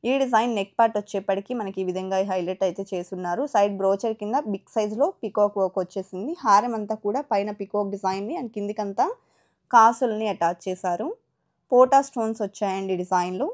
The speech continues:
నైంటీ సెవెన్ పాయింట్ ఫోర్ సెవెన్ నైన్ గ్రామ్స్ ఈ డిజైన్ యొక్క గోల్డ్ వెయిట్ ఉంది. అలాగే నెక్స్ట్ మోడల్ అండి.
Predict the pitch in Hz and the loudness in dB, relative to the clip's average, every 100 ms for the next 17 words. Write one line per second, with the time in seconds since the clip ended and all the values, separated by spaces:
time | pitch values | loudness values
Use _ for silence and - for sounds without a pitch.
0 | - _ _ _ _ _ _ _ _ 220 | -10 _ _ _ _ _ _ _ _ 2
1 | 226 254 294 285 226 240 254 233 226 247 | 2 2 0 2 4 2 2 2 2 0
2 | - 220 240 220 196 226 220 214 202 220 | 0 2 4 2 2 0 -2 0 4 4
3 | 320 - 247 277 262 220 208 202 196 202 | 2 -2 -2 0 0 -2 0 -2 0 0
4 | 190 185 185 190 180 175 175 180 185 349 | 2 2 2 2 0 0 -2 -4 -4 -6
5 | - _ _ _ _ _ _ 196 202 196 | -10 _ _ _ _ _ _ 2 4 2
6 | 208 202 190 - 233 220 196 190 185 190 | 0 -2 -4 -6 -2 0 0 0 0 -2